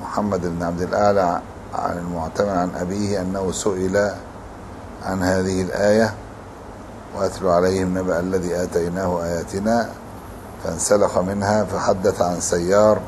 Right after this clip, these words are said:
أنه كان رجلا يقال له بلعام، وكان قد أوتي النبوة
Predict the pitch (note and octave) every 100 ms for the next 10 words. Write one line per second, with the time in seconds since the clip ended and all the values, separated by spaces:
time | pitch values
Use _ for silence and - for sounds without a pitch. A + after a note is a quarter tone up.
0 | - - - - - - - - - F#2
1 | G2 G2 - G2+ G2+ G2+ G#2 G2 F#2+ F2+
2 | E2+ - G2 F#2+ F#2+ F2+ F#2 F2+ E2+ F2+
3 | E2+ G2+ A2 A2 G2 - - - - -
4 | - - - F2+ - G#2+ G2 F2 F2+ F2+
5 | G2 G2 G2 F2+ F2 F2+ G2+ G#2 A2